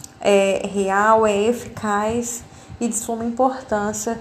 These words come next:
para o desenvolvimento do sujeito como um todo. Então, nesse contexto,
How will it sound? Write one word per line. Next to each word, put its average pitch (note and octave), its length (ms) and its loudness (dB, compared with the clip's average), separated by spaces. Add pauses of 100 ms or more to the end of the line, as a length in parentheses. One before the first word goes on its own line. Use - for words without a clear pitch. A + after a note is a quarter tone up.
(280)
para A3+ 100 -2
o - 20 -2
desenvolvimento A3+ 920 -2
do G#3+ 140 -8
sujeito A3+ 580 -4
como A#3 240 0
um C4+ 60 -4
todo. - 360 -8 (420)
Então, A3+ 180 2
nesse C#4+ 400 -2
contexto, G#3 760 -4